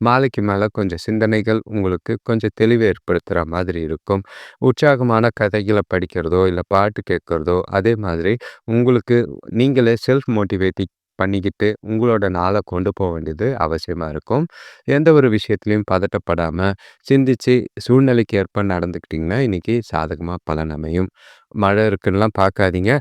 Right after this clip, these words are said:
சில நேரங்கள்ல மழையும் நம்மளுக்கு கவுத்து விடுற மாதிரி தான் இருக்கும். அதனால பல காரியங்கள் தடப்படவும் வாய்ப்பு இருக்கு.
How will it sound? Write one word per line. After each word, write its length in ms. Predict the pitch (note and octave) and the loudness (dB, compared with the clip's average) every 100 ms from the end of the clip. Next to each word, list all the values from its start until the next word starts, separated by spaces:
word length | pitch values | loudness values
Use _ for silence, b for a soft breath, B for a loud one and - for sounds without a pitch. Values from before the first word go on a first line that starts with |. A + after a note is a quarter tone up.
| - | -2
சில 260 | - G#2 | 0 0
நேரங்கள்ல 520 | F#2+ F#2 F#2 F2+ G2 | 2 0 0 0 0
மழையும் 480 | G2 E2+ F2+ G2+ G#2+ | 0 0 0 2 0
நம்மளுக்கு 380 | F#2 F2+ E2+ E2+ - | -2 -4 -4 -6 -2
கவுத்து 280 | F2+ F2 | -2 0
விடுற 320 | F#2+ E2+ F2 E2 | -2 -2 -2 -4
மாதிரி 240 | E2 D#2+ | -4 -6
தான் 180 | G2+ G2 | -4 -2
இருக்கும். 380 | E2 - A#2+ B2+ B B | -4 -4 -6 -6 B B
அதனால 460 | B F#2+ F#2+ F#2+ G#2+ - | B 2 2 2 0 2
பல 200 | F2+ E2 | 2 2
காரியங்கள் 560 | - F2+ G2+ A2 G#2 F#2+ | 2 2 2 2 0 0
தடப்படவும் 640 | F2+ E2+ - D#2+ D#2+ B2+ | 0 0 -2 -4 -4 -4
வாய்ப்பு 380 | G#2 D#2 D#2 - | -2 -2 -4 -4
இருக்கு. 340 | D#2+ - F#2 | -4 -2 -2